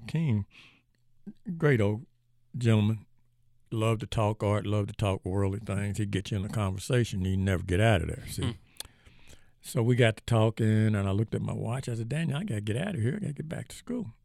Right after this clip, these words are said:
Speaker 1: So he said, "Okay, all right, well, let's load up the car." I was parked out front. And what ended up happening was, and if you believe in destiny or fate, this, this, this is it. This is a true testament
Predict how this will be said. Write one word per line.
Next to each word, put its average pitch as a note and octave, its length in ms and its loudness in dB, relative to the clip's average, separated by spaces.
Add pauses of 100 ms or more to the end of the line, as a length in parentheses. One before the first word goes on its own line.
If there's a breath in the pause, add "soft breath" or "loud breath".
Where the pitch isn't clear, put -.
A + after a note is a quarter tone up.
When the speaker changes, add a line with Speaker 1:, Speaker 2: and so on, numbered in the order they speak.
(120)
Speaker 1:
So - 340 -12
he C3+ 60 -18
said, - 160 -10
"Okay, G3+ 280 -8 (160)
all B2+ 60 -14
right, C#3+ 260 -16
well, C3+ 200 -12
let's A#2 120 -10
load B2 300 4
up A#2+ 120 2
the - 60 -14
car." - 280 -4 (840)
I - 80 -6
was A2+ 120 -2
parked G#2 320 2
out G#2 180 4
front. E2+ 280 -4 (1300)
And F2 800 -10
what A2 240 -8
ended G2 260 2
up F#2+ 140 2
happening G#2 460 2
was, F#2+ 360 -2
and F2 120 -4
if F#2 160 -8
you A2+ 80 4
believe B2 340 6
in A#2 180 6
destiny A#2 640 4 (360)
or A2+ 140 -8
fate, A#2+ 420 0 (540)
this, G#2 300 0
this, G#2+ 320 -2
this G#2 280 -2
is F#2 160 -6
it. F#2+ 220 -4 (440)
This G#2 180 -2
is - 60 -6
a - 80 -8
true D3 240 0
testament A2 580 -2